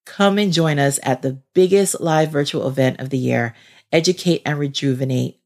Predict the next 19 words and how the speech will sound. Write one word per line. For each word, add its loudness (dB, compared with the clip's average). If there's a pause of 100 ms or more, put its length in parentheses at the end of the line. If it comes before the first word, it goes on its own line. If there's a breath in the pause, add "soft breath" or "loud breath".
twenty 0
twenty-three, -4 (300 loud breath)
hosted 2
by 2
Wife 0
Teacher -10
Mommy. -10 (600 soft breath)
We'll 2
be -6
laughing 0
with 0
teacher -6
comedians 0
like 0
Joe 0
Dombrowski -4
and -6
Christina -6
Kuzmic. -4